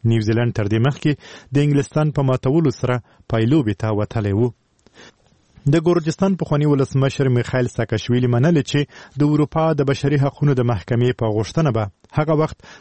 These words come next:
د نه خوړلو اعتصاب پای ته ورسوي چې ملکي کلینیک ته انتقال سي. د عدلیې پخوانی وزیر او د ساکاشویلي مدافع وکیل نیکا ګوارامایا د پنجشنبې په ورځ دا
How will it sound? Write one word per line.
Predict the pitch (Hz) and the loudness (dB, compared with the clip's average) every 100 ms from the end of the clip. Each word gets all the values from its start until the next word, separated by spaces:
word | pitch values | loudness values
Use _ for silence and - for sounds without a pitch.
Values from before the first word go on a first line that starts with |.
| 135 | -2
د | 143 | 0
نه | 170 | 0
خوړلو | 143 135 139 | 0 0 0
اعتصاب | 143 120 117 - 117 - | -2 -4 -4 -2 -4 -2
پای | 117 | -2
ته | 117 | 0
ورسوي | 131 165 - 147 143 | 0 0 0 -2 -2
چې | - 135 - - - | -2 -4 -8 -8 0
ملکي | 139 135 - 170 - | 0 0 -2 -2 0
کلینیک | 117 117 110 - | 0 0 -2 -4
ته | 143 117 | 0 -2
انتقال | 95 107 110 101 - | -2 -4 -2 -2 -2
سي. | 113 - _ - | -4 -4 _ -4
د | 123 | -2
عدلیې | 131 110 117 120 - | 0 0 0 0 -4
پخوانی | - 113 117 | -4 0 0
وزیر | 107 107 139 147 - - 143 | 0 0 0 -2 -8 -8 -2
او | 143 135 | 0 0
د | - | -2
ساکاشویلي | 131 123 120 139 139 | -4 -4 -2 0 0
مدافع | 123 120 113 120 | 2 0 0 0
وکیل | 117 113 147 151 - - 131 | -2 -2 -2 -2 -4 -8 0
نیکا | 139 139 147 139 - - - 123 | 0 0 -2 -4 -8 -20 -4 0
ګوارامایا | 123 117 131 151 147 143 143 139 _ - 135 | 2 0 0 0 2 2 0 -2 _ -4 -2
د | 143 | 0
پنجشنبې | 160 170 170 147 135 | -2 -2 0 0 0
په | 139 | -2
ورځ | 135 | -2
دا | 117 | -2